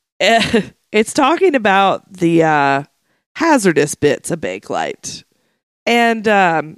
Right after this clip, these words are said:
the reason Bakelite is, uh, dangerous is because when it does break,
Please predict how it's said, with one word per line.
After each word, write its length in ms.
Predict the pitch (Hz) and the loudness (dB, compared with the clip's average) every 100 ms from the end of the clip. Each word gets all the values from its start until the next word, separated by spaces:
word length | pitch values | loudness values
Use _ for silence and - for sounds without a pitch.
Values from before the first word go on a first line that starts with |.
| _ | _
the 160 | 185 220 | -2 2
reason 600 | 285 392 415 285 202 190 - | 4 4 4 0 -2 -6 -10
Bakelite 640 | 160 151 147 156 147 135 - | -2 -2 0 0 0 0 -2
is, 420 | 160 156 143 - - | 0 0 -4 -12 -6
uh, 240 | 131 135 151 | -4 -4 -2
dangerous 960 | 160 233 277 175 85 147 262 - - - _ _ _ _ _ _ _ _ _ - | 0 0 0 -2 -2 -2 -4 -8 -16 -20 _ _ _ _ _ _ _ _ _ -2
is 160 | 214 208 | -2 0
because 360 | 240 233 220 | 0 2 2
when 280 | 196 214 262 | 2 2 4
it 220 | 262 175 | 2 0
does 420 | 190 190 277 320 175 | 0 2 4 2 -4
break, 680 | - 120 135 269 - - | -4 -2 -2 -4 -8 -20